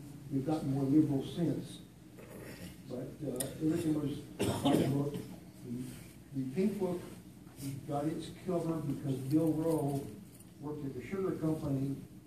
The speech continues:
and had access to the company's printing equipment. And they happened to have, and thi-, this is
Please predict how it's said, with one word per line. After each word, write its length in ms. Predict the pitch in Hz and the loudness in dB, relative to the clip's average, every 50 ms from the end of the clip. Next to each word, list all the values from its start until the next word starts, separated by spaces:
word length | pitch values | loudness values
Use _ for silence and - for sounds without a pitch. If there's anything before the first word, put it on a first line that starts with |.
| - - - - - 135 | -18 -20 -18 -14 -10 -6
and 160 | 131 135 139 | -4 -2 -2
had 140 | 143 151 151 | -2 -2 -2
access 400 | 151 151 - - 156 151 139 - - - | -2 -2 -2 -4 -4 -4 -4 -4 -4 -4
to 60 | 156 | -4
the 220 | 135 131 - 151 151 | -4 -4 -2 -2 -2
company's 520 | 143 - 147 135 123 127 139 - - - - - - - - - | -2 -2 -2 -2 0 0 0 -2 -2 -6 -10 -12 -14 -16 -10 -4
printing 400 | 185 170 151 131 131 123 - - - 147 | -2 -2 0 0 0 -2 -2 -4 -6 -6
equipment. 440 | - - - 156 156 - - - - - - - - - - - - - - - - - | -6 -2 -2 -2 -2 -2 -4 -8 -10 -12 -14 -14 -16 -16 -16 -16 -16 -16 -16 -16 -12 -10
And 180 | 131 131 139 139 | -6 -4 -4 -2
they 140 | - 151 | -2 0
happened 240 | 165 170 165 165 156 | -2 -2 -2 -4 -6
to 280 | 143 139 143 143 139 139 | -4 -4 -2 0 0 2
have, 100 | 139 139 | 2 2
and 640 | 131 - - - - - - - - - 127 123 | 0 -2 -4 -8 -10 -12 -12 -14 -12 -10 -6 -2
thi-, 280 | - 170 - - 151 160 | -2 -2 0 2 2 2
this 140 | 170 175 160 | 4 4 4
is 160 | 156 - | 2 2